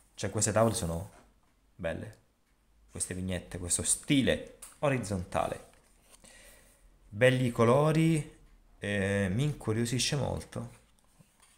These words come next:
Massimo Rosi devo dire che lo trovo abbastanza poliedrico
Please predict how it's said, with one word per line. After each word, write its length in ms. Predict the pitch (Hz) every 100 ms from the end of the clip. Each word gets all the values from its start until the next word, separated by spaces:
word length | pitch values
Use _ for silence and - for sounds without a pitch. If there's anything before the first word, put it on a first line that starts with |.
| _ _ _ _ _ _ _ _ _ _ _ _ _ _ _ _ - - - - _ _ _ _
Massimo 440 | 135 147 - 156 165
Rosi 240 | 185 170
devo 200 | 117 107
dire 260 | 156 160 127
che 460 | 104 98 95 95
lo 160 | 95 101
trovo 240 | 107 101
abbastanza 840 | 92 98 101 - 127 160 - 107
poliedrico 1160 | - - 101 92 92 80 82 90 101 117 131 127